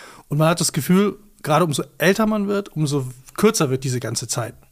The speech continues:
Also man hat ja gefühlt, gehen Jahre ja jetzt schneller vorbei, wenn man fünfzig, sechzig ist, als wenn man zwanzig ist.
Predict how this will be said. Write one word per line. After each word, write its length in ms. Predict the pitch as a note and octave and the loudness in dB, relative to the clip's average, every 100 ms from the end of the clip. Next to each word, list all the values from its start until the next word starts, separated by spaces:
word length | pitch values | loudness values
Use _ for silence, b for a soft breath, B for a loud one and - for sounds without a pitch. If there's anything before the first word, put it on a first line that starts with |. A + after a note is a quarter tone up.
| _ _ | _ _
Also 200 | - C3 | -8 -4
man 100 | C3+ | -2
hat 140 | C#3 C#3+ | -2 -2
ja 60 | |
gefühlt, 440 | B2+ - E3+ F3 - | -6 -2 0 0 0
gehen 160 | D3+ | 0
Jahre 320 | C#3 C#3 D3+ | 2 2 2
ja 80 | D3+ | 0
jetzt 160 | C#3 C3+ | 0 0
schneller 240 | D#3+ D#3 | 2 2
vorbei, 340 | D3+ C#3 C#3+ D3 | 0 -4 -2 0
wenn 80 | |
man 120 | C#3 C3 | -2 -2
fünfzig, 400 | D#3+ D3+ D3+ C3+ | -2 -2 -4 -4
sechzig 320 | E3 - D#3 | -4 -4 -4
ist, 140 | C#3+ | -4
als 140 | C#3 C#3 | -4 -2
wenn 60 | |
man 260 | C3+ C3+ - | -4 -4 -6
zwanzig 420 | C3+ C3 B2 - | -4 -2 -4 -6
ist. 180 | - | -8